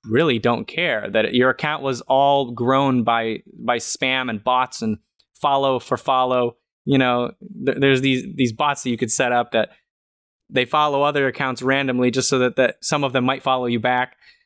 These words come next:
It's like that, that, that follower that just followed you back is probably doing the same thing. They're just following you because they're trying to grow their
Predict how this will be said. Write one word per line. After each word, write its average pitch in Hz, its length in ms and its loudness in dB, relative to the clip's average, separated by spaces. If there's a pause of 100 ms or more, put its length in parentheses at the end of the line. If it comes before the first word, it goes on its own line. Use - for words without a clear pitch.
(320)
It's - 80 -6
like 139 180 -2
that, - 240 -4
that, 160 180 -2
that 185 160 -2
follower 240 340 2
that 180 120 2
just 156 120 -6
followed 190 220 0
you 165 60 -2
back 160 260 -2
is 135 60 -14
probably 156 240 0
doing 147 160 2
the 135 80 2
same 147 280 -2
thing. 147 300 0
They're 120 120 -2
just 120 180 -6
following 143 360 2
you 147 200 4
because 120 540 2
they're 123 100 2
trying 139 220 0
to 117 60 -4
grow 135 300 2
their 117 180 0